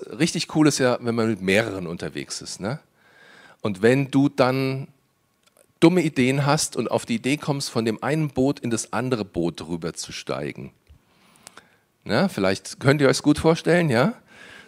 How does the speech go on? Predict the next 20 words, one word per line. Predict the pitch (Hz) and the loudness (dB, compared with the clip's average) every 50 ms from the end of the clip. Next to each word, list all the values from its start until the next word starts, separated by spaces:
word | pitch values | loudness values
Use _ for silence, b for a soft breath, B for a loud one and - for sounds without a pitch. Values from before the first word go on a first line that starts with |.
| B B _ - | B B _ -8
Du | 107 | -6
stehst | 107 - - 131 127 135 139 - - - _ _ _ _ _ _ _ _ _ _ - | -6 -4 -2 0 2 2 2 0 -2 -8 _ _ _ _ _ _ _ _ _ _ 0
ganz | - 131 160 196 - | 2 2 2 2 0
vorsichtig | - - - 110 110 104 - 101 - - - 87 - - | -2 0 4 4 4 4 2 -2 -8 -8 -8 -8 -6 -2
auf, | 82 90 120 180 - - | 2 2 2 2 0 -4
weil | 80 76 80 73 | -6 -4 -4 -4
das | 78 82 - - | -6 -8 -8 -10
schwankt | - - 76 80 82 78 - - | -6 -4 -2 -2 -2 -4 -4 -2
ja | 110 104 85 | -2 0 0
alles. | 117 131 151 190 196 - - - B B B B B B B B B B B B B B | 0 0 -2 -2 -4 -4 -6 -8 B B B B B B B B B B B B B B
Und | - 113 104 95 - - | -2 0 0 0 0 0
dann | 113 127 147 165 175 170 165 - | 2 2 2 2 0 0 -2 -4
setzt | - - 127 123 123 - - - | -2 0 0 2 2 0 -2 0
du | 120 107 - - - | 0 0 0 0 0
einen | 113 117 127 147 170 180 180 180 185 180 | 2 4 4 6 6 6 6 6 4 2
Fuß | - - - 139 139 143 143 - - - - - _ _ _ _ _ _ _ _ _ - | 0 2 4 6 6 6 6 2 -2 -6 -6 -10 _ _ _ _ _ _ _ _ _ -2
auf | - 120 123 | 0 0 0
das | - 117 - | 0 -2 -2
andere | - - 107 95 95 82 80 | 0 0 0 0 0 -2 -4
Boot. | - - - - - - | -2 0 0 2 2 2